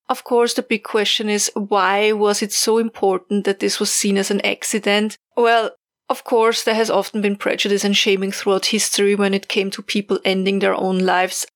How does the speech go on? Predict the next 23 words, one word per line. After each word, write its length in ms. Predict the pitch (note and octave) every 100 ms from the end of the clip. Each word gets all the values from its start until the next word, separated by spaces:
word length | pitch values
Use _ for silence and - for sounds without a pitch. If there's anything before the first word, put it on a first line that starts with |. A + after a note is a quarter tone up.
| -
But 260 | A#3 A#3 -
in 220 | C4 B3+
this 320 | B3 D4 D#4
case, 460 | - - G#3+ A3 -
there 260 | - G#3+ G#3+
was 440 | G#3 G#3 G3+ -
another 340 | G#3+ G3 F#3+ G3
reason 600 | G3 G3 - G#3+ A3 A#3+ -
that 320 | G#3 G#3 G3
was 180 | G#3+ -
far 420 | - - B3 C4+
more 220 | G#3 F#3
important 500 | F#3+ G3 G3+ F#3 G3 G3
to 80 |
the 120 | G3+ G3
three 180 | -
sisters 460 | G3 G3+ - G3 G3+
in 80 | G3+
black. 560 | G3+ F#3+ G#3+ - - _ _ _ -
John 320 | A#3+ A3 A#3
Sneed's 500 | - A3 A3+ A3 - _
life 360 | G3+ F3 G#3+ -
insurance. 600 | G#3+ - G#3+ F#3 - -